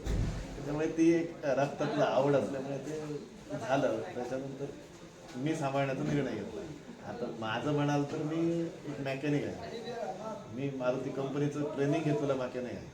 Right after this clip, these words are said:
माझं स्वतःचं गॅरेज पण होतं. पण या कुठेतरी लोककला टिकली पाहिजे आणि आपली आता कंपनी त्यांनी स्वतः काढलेलीच आहे, ती कुठेतरी टिकली पाहिजे आणि त्याच्यातनं लोकांपर्यंत आपण पोचलं पाहिजे.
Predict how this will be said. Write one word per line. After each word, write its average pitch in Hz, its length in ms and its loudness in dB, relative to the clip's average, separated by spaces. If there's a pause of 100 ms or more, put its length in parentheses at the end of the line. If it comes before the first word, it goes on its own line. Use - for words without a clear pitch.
(140)
माझं 113 200 -4
स्वतःचं 127 380 -2
गॅरेज 139 280 4
पण 135 120 -4
होतं. 127 360 -2
पण 127 100 2
या 151 200 4 (420)
कुठेतरी 151 320 0
लोककला 151 400 4
टिकली 151 320 0
पाहिजे 110 400 2 (300)
आणि 135 180 0
आपली 131 420 2
आता 147 160 2
कंपनी 143 400 0
त्यांनी 139 220 -2
स्वतः 131 280 -2
काढलेलीच 135 460 2
आहे, - 300 -2
ती 339 360 -2
कुठेतरी 147 360 -2
टिकली 151 240 2
पाहिजे 113 180 0
आणि 120 140 -2
त्याच्यातनं 143 380 0 (640)
लोकांपर्यंत 151 460 4
आपण 147 300 4
पोचलं 123 320 0
पाहिजे. - 360 -4